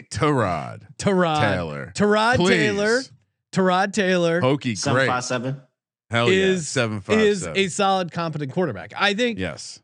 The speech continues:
Speaker 3: uh, you laid out a great case about why you should be high on the Giants as a franchise long term. But I think there is just too much to fix, too many holes on this roster to have meaningful impact year one.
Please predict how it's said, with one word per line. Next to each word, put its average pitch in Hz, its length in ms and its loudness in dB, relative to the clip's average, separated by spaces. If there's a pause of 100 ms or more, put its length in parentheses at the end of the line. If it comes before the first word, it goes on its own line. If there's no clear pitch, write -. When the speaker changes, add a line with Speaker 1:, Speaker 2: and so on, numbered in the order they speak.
Speaker 3:
uh, 190 60 2
you 196 240 2
laid 220 220 4
out 247 140 2
a 220 40 0
great 196 260 -2
case 185 360 0
about 165 300 0
why 170 160 2
you 175 140 -4
should 165 260 -6
be 143 260 -4 (320)
high 214 240 4
on 226 120 0
the 196 80 0
Giants 185 360 2
as 165 220 0
a 151 60 -2
franchise 160 600 -4
long 147 300 -2
term. 139 340 -4 (280)
But 185 120 2
I 190 80 4
think 208 220 -2
there 202 180 2
is 165 140 -2
just 160 340 -4
too 240 220 -2
much 226 340 0
to 156 120 -8
fix, 214 440 -2 (220)
too 233 180 2
many 214 240 2
holes 220 440 2
on 196 300 0
this 175 220 -6
roster 190 640 -2 (320)
to 196 160 0
have 185 320 0
meaningful 202 580 0
impact 170 540 -2
year 156 200 -2
one. 120 260 -8